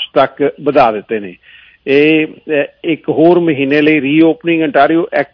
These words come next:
ਤਹਿਤ ਐਮਰਜੈਂਸੀ ਆਰਡਰ 'ਚ ਵਾਧਾ ਕੀਤਾ ਗਿਆ ਤੇ ਹੁਣ ਇਹ ਐਮਰਜੈਂਸੀ ਐਕਟ ਤਹਿਤ, ਅਹ, ਰੀਓਪਨਿੰਗ ਅੰਟਾਰੀਓ ਐਕਟ ਤਹਿਤ ਐਮਰਜੈਂਸੀ ਆਰਡਰ ਆ ਜਿਹੜਾ ਉਹ ਇੱਕੀ March ਤੱਕ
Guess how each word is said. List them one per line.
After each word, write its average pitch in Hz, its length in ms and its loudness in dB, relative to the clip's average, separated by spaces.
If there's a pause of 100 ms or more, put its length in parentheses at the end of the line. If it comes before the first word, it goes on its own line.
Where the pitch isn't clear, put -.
(100)
ਤਹਿਤ 143 280 0
ਐਮਰਜੈਂਸੀ 139 560 -4
ਆਰਡਰ 120 280 0
'ਚ - 220 -10
ਵਾਧਾ 123 280 0
ਕੀਤਾ 147 380 -2
ਗਿਆ 147 180 -2
ਤੇ 170 140 -6
ਹੁਣ 131 260 -4
ਇਹ 127 240 0
ਐਮਰਜੈਂਸੀ 127 680 -4
ਐਕਟ 127 240 -2
ਤਹਿਤ, 123 540 2 (540)
ਅਹ, 117 400 2 (280)
ਰੀਓਪਨਿੰਗ 170 580 0
ਅੰਟਾਰੀਓ 151 440 0 (140)
ਐਕਟ 143 240 -6
ਤਹਿਤ 135 340 0
ਐਮਰਜੈਂਸੀ 131 540 -4
ਆਰਡਰ 113 260 -2
ਆ 123 120 2
ਜਿਹੜਾ 123 200 2
ਉਹ 123 260 -4
ਇੱਕੀ 160 300 -2
March 123 280 2 (160)
ਤੱਕ 139 400 -2